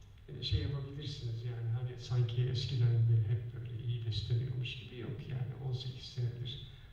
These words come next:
e, şey olduk, tövbekar olduk. E, bebek büyüyor. E, bebeğin aklı fikri nerede olabilir? Bir buçuk, iki yaşındaki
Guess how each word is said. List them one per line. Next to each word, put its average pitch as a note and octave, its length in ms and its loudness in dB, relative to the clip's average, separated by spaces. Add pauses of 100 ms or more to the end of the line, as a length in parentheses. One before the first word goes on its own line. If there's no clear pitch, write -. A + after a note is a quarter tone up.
(100)
e, - 180 -6
şey - 240 2
olduk, - 320 -6 (520)
tövbekar B2 480 4
olduk. - 340 -2 (1160)
E, D3+ 60 -2 (840)
bebek A#3 360 -4 (320)
büyüyor. A2+ 420 4 (920)
E, D3+ 160 -6
bebeğin G3 460 -6
aklı E3+ 340 -8
fikri F3+ 380 -10
nerede G3 280 -4
olabilir? A2+ 720 -4
Bir C3 200 -6
buçuk, - 240 -6
iki - 260 -12
yaşındaki - 600 -10